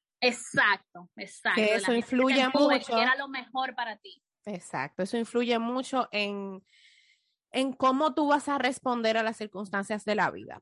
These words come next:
Speaker 2: porque
Speaker 1: Ujú.
Speaker 2: quiéralo uno o no, la gente que uno tiene cerca y que uno le permite estar cerca, influyen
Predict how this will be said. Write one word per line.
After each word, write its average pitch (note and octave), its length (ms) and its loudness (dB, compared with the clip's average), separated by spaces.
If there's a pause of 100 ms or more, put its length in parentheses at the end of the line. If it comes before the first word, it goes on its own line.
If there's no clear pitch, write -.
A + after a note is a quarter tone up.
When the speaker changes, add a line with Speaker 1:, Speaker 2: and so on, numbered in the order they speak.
Speaker 2:
porque A3 500 2 (100)
Speaker 1:
Ujú. - 80 -20 (180)
Speaker 2:
quiéralo D4 500 4
uno D4 300 4
o C#4+ 40 2
no, B3 320 2
la A#3 140 -2
gente A#3 260 -8
que C4 80 -12
uno C4 180 -4
tiene C4 280 -2
cerca A#3+ 520 -2
y A3 120 -12
que A3+ 120 -6
uno A#3 280 -4
le B3 120 -2
permite A#3+ 920 -2
estar A3+ 400 -4
cerca, A#3 540 -4
influyen G#3 800 -4